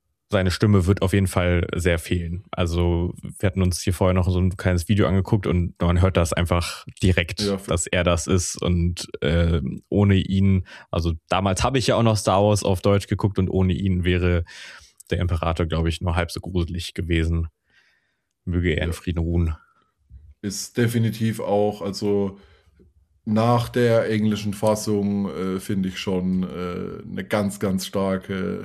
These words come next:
Speaker 2: äh, Nummer zwei und der verleiht der Figur des Palpatine wirklich auch nochmal so richtig Gravitas und ist ein richtig toller Synchronsprecher.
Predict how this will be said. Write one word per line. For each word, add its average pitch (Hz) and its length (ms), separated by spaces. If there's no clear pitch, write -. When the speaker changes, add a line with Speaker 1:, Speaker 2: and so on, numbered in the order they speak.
Speaker 2:
äh, 95 140
Nummer 95 320
zwei 92 520
und 90 320
der 95 220
verleiht 92 800
der 95 100
Figur 92 640
des - 120
Palpatine 95 680
wirklich 92 460
auch 92 220
nochmal 92 240
so 92 100
richtig 95 460
Gravitas 95 640
und 95 100
ist - 160
ein 95 100
richtig 98 360
toller 101 260
Synchronsprecher. 101 920